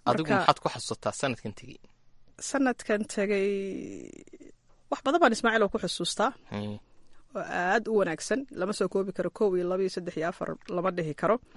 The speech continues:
Speaker 1: Maasha Allah.
Speaker 2: Laakiin, een, waxaan uun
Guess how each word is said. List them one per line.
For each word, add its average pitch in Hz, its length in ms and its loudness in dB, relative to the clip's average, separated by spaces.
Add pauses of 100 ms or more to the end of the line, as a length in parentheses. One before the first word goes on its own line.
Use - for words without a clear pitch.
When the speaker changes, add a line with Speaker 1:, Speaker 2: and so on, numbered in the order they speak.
(160)
Speaker 1:
Maasha 113 340 2
Allah. 80 180 -8 (220)
Speaker 2:
Laakiin, 226 500 2 (100)
een, 170 380 6 (240)
waxaan 196 380 4
uun 190 180 -2